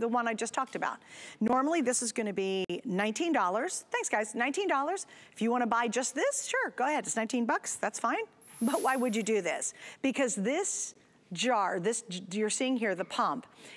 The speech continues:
is about four times the size of this. So you can do some quick math,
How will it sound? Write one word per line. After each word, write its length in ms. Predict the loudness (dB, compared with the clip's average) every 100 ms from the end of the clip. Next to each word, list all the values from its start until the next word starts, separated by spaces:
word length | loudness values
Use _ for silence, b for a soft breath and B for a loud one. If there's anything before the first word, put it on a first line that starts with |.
| B
is 180 | 2 4
about 240 | 2 2
four 260 | 0 0 0
times 380 | 0 0 0 -2
the 80 | -2
size 360 | 0 0 -2
of 120 | -4
this. 420 | -2 -2 -2 -8 -10 B B
So 160 | B 0
you 80 | 2
can 120 | 2
do 140 | 0
some 160 | 0 0
quick 280 | 0 -2 0
math, 460 | 0 2 0 -2